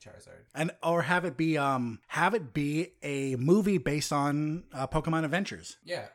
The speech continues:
Speaker 1: Oh, yeah. The, the
Speaker 2: With
Speaker 1: manga.
Speaker 2: red and, red
Speaker 1: Yeah,
Speaker 2: and
Speaker 1: yeah.
Speaker 2: blue and, and green.
Speaker 1: Well, that sounds like something that would be good, and I don't know why they would ever do that.
Speaker 2: <laughs> Then why would they ever do that? No one knows. Okay, the next up is another trailer we didn't plan on talking about, but, um,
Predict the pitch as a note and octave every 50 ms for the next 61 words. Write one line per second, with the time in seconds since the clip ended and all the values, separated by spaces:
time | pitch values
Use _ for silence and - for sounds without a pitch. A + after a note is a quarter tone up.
0 | - - D#3+ E3 D3 C3 C3 B2+ B2 G#2+ G#2+ A2+ G#2+ G#2 G#2 D#3+ D3+ B2+ B2+ C3+
1 | D3 D3 D3+ D3+ D3 C#3+ D3+ - - C#3 C#3+ D3 D3 D3 C#3 D3 C#3+ C3+ A2+ C3+
2 | C#3 C#3+ C#3 C#3 C3+ B2+ A#2+ B2 B2 A#2 A2+ - C3 C3+ A#2 C3+ E3 G3 A#3+ C4
3 | C#4 C#4 C#4+ C#4+ - C#3+ D3 D3 C#3+ C#3+ D3 E3 E3+ E3 F3 F#3+ F#3+ F3+ F3 D#3+
4 | D#3 D3 - A#2 A#2 - - C3+ B2 A#2 A#2+ A#2 A2+ A2+ G#2+ G#2+ G2 G2+ G#2+ G2+
5 | - G2+ G2+ G#2+ A#2+ C3+ C3+ A#2 G2+ F#2+ F#2+ G2 G#2 - G2+ G2 G2 F#2+ G2 -
6 | G#2 G2+ F#2+ F#2 F#2+ - - G2+ G2+ G2+ G2 F#2+ F#2+ G2 G2+ G2 F#2+ G2 G2 G2
7 | G2+ G2 - G2 G2 G2 G2+ G2 G2 - - - - - - - E3+ D3+ D#3 -
8 | - - G#3 C4 C4+ C#4 C4+ B3 G#3 G3 G3 G#3 - F3 F#3+ F3 - F3 D3+ D3
9 | C3+ A2 G2+ F#2+ - C3 C#3+ D#3+ F3 F3+ F#3+ G3 F#3+ F#3 F3+ F3 E3+ D#3+ C3+ G#2
10 | F2+ - C2+ - E2+ - - - - - C4 B3 F3 D#3+ G3 A#3+ B3+ - - B3
11 | A#3+ A3+ - E3+ D#3+ E3+ F#3+ A3 B3+ B3 - - F3+ E3+ D3+ D3 C#3 C#3+ D3 D3
12 | C#3 C#3 - - D3+ D3 C#3+ C#3 C3+ C3 B2+ B2+ B2+ B2+ B2+ B2+ C#3+ C#3+ - -
13 | D3 D3+ C#3+ D3+ D3 C3 C#3 C#3+ D3+ D3+ - C#3+ C3+ C3 C3 B2+ B2 B2 A#2+ B2
14 | B2